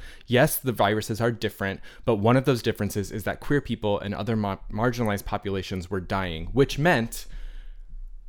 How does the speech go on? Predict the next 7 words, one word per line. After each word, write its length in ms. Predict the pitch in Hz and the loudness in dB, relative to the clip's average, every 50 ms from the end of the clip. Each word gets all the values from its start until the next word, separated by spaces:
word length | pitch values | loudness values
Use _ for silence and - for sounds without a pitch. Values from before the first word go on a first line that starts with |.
| - - - - - - - - - - - - - | -16 -16 -18 -18 -18 -18 -18 -16 -14 -14 -8 -2 2
I 160 | 135 175 196 | 4 4 4
could 160 | - 226 - - | 6 4 4 6
understand 840 | 180 180 196 190 190 160 - - - 143 127 139 160 180 196 190 - - | 6 6 6 6 6 4 2 0 2 2 4 4 4 4 4 2 2 2
a 100 | 147 143 | 4 4
young, 460 | 135 120 131 127 143 147 147 151 151 - - - | 4 6 4 4 4 4 2 0 -2 -6 -8 -8
sexy 560 | - - - 180 156 - - - 156 151 143 - - | -4 -2 2 2 2 2 2 0 0 0 0 -2 -2
twink 500 | - 120 117 139 139 151 165 - - - | -4 0 2 2 2 2 2 0 -4 -6